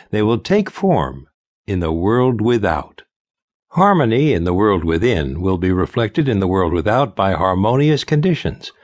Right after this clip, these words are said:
agreeable surroundings, the best of everything. It is the foundation of health and a necessary essential to all greatness, all power,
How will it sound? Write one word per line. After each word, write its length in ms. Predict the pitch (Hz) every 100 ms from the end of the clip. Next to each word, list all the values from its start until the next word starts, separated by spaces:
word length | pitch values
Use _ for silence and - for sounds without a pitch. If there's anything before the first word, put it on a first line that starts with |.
| - _
agreeable 640 | 151 139 202 208 135 107 139
surroundings, 800 | - 170 156 95 73 65 - - _
the 140 | 95
best 480 | 85 92 147 151 -
of 100 | 151
everything. 640 | 143 110 90 - 67 60 - _ _ _ _ - -
It 140 | - 120
is 160 | 117
the 160 | - 123
foundation 880 | - 160 175 170 139 202 190 202 190
of 120 | 160
health 440 | - 131 - - _ _ _ -
and 200 | 95 98
a 100 | 98
necessary 720 | 107 139 131 127 127 107 98
essential 480 | 85 147 131 160 120
to 200 | 117 113
all 320 | 135 139 143
greatness, 680 | 113 170 160 82 73 - - _ -
all 280 | 87 87
power, 580 | 85 - 143 98 67 -